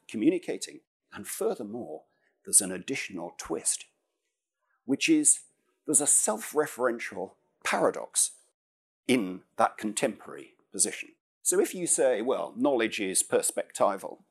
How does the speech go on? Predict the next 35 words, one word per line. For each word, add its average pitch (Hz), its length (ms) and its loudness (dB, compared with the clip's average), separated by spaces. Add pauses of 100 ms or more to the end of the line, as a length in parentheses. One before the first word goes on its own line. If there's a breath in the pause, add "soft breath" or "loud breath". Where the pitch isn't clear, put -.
(640)
is 139 180 6
the 123 100 2
view 160 420 6
that - 180 0
knowledge 160 340 4
is 151 140 2 (120)
perspectival, 160 840 -2 (100)
perspectival? 190 720 2 (1400)
And - 180 4
if 156 140 4
it 147 100 -2
is, 131 440 -2 (480)
well, 180 120 4
what 196 140 6
the 190 60 2
hell 208 180 0
are 214 40 0
we 208 100 0
saying? 320 400 2 (1120)
Uh, 123 480 0
the, 139 220 2
the, 131 260 0
the 131 140 2
more 143 300 6 (420)
classic 151 440 4
example 110 460 0
of 101 80 -6
this 120 240 0
is 123 140 -2
to 135 80 0
say 151 180 6
there 151 160 6
is 175 160 8
no 170 140 4
truth. - 420 -4